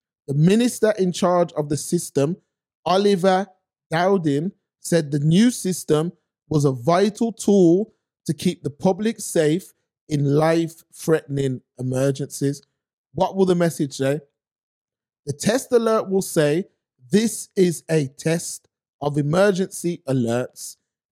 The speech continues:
a new government service that will warn you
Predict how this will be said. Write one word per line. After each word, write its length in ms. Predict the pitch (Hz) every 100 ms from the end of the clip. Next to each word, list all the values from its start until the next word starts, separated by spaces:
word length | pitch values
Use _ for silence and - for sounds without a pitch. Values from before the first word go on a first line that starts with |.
| -
a 40 |
new 440 | 147 165 196 240 190
government 500 | 208 208 214 214 214
service 600 | 156 147 131 139 156 - _ _ _
that 180 | 151 160
will 160 | 151 139
warn 420 | 151 185 214 202
you 340 | 147 147 151